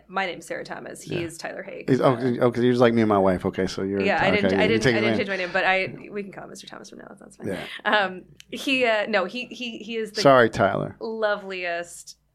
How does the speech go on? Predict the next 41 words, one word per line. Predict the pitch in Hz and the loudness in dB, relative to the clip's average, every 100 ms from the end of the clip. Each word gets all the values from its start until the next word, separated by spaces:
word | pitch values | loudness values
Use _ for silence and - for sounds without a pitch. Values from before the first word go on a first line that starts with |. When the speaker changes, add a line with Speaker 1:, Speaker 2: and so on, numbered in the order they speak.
| - | -12
Speaker 1:
like, | 196 175 | -8 -8
most | 190 180 175 180 | -6 -6 -6 -10
encouraging | 175 160 160 156 156 | -12 -10 -10 -14 -16
person | 151 151 | -18 -18
in | 160 | -16
the | |
world, | 156 156 | -12 -12
and | 156 | -10
I | 165 | -12
couldn't | 185 175 | -12 -14
have | 156 | -12
done | 156 147 | -14 -12
any | 156 156 | -14 -16
of | - | -14
this, | - - - - _ _ _ _ | -14 -14 -16 -20 _ _ _ _
literally | - 254 285 262 214 | -6 -4 0 0 0
any | 226 | 0
of | 233 | -2
it, | 175 | -4
without | 170 170 170 | -2 -2 -2
him, | 165 156 | -4 -10
because, | 156 175 165 160 156 - _ _ _ - | -14 -12 -12 -14 -18 -20 _ _ _ -10
um, | 165 165 160 160 151 _ _ _ _ _ _ | -6 -6 -8 -14 -20 _ _ _ _ _ _
yeah, | 202 202 | -12 -8
I | 208 | -6
mean, | 202 180 170 - _ _ _ _ | -6 -6 -10 -18 _ _ _ _
just | 254 254 | -10 -6
for, | 269 247 - 196 | -4 -4 -6 -4
for | 226 | -2
any | 208 233 | 0 -2
number | 214 254 | -2 -2
of | 165 | -4
reasons, | 156 147 160 | -8 -12 -12
for | - 165 165 - - | -8 -8 -8 -12 -10
emotional | 175 165 170 - 185 | -6 -6 -6 -8 -8
<laughs> | |
reasons, | 185 220 202 196 175 185 - | -6 -6 -6 -6 -6 -10 -10
for | 160 | -10
psychological | 160 180 175 156 156 170 185 180 | -6 -6 -6 -6 -6 -6 -8 -10
reasons, | 170 175 180 170 | -10 -10 -12 -14
for | - 165 160 156 | -8 -6 -6 -10